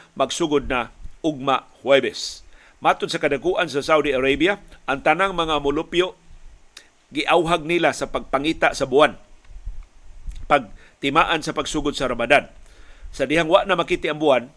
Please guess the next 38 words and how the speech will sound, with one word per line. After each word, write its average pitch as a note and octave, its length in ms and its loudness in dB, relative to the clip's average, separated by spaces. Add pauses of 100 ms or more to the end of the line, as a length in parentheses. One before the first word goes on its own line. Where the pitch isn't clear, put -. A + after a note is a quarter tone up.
(120)
mao C#3+ 240 -4
kuno C#3+ 240 -4
to'y C3 160 -6
timaan B2+ 320 -4
magsugod B2 400 -4
na B2 160 -6
ang A2+ 160 -8
Ramadan. F#2 400 -6 (640)
Ang D#3+ 160 -4
ubang G#3+ 320 0
mga F#3 240 -2
Islamic E3+ 480 -2
countries E3 400 0
nga C#3+ 160 -4
gi-, C3+ 320 -4
gidominahan C3+ 560 -2
sa C#3+ 160 -4
mga C3 240 -2
Sunni, C#3+ 400 -4 (240)
sama C#3+ 240 2
sa A#2+ 400 -4
Egypt G3 560 2
o D3+ 80 -2
sa - 160 -8
Qatar, D3+ 560 0
nipahibaw C#3+ 480 2
sab D3 240 0
nga C#3 160 -4
ang C3 80 -8
Ramadan B2 560 0 (200)
magsugod D3 520 -4
sa B2+ 80 -2
Huwebes. - 640 0 (460)
Ang C#3 160 -2
Palestinian F3 560 -2
authorities F3+ 720 -2
niingon C#3 240 -8
sab D3+ 320 -2